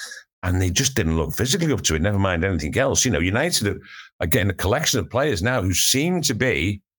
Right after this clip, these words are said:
just not up to the mark in terms of their mobility, in terms of physicality.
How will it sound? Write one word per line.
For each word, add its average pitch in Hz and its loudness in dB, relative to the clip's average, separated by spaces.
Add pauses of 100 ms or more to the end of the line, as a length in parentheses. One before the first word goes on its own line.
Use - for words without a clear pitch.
(420)
just 160 -2
not 147 0
up 156 -2
to - 4
the 120 0
mark 156 0
in 95 -2
terms 98 2
of 80 -2
their 90 2
mobility, 147 0
in 120 0
terms 80 0
of 80 0
physicality. 151 0